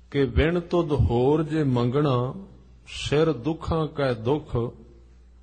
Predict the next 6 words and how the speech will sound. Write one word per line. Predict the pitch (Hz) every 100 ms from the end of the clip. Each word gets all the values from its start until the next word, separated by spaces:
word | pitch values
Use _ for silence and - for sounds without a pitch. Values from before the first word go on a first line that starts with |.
| - - - - - - - - -
ਦੇਹੋ | 117 110 165 170 180
ਨਾਮ | 165 135 127 139 156
ਸੰਤੋਖੀਆ, | - 143 139 123 143 156 - 143 127 127 135 - - -
ਉਤਰੈ | 131 - 156 156
ਮਨ | 139 120 127
ਕੀ | 123 143 156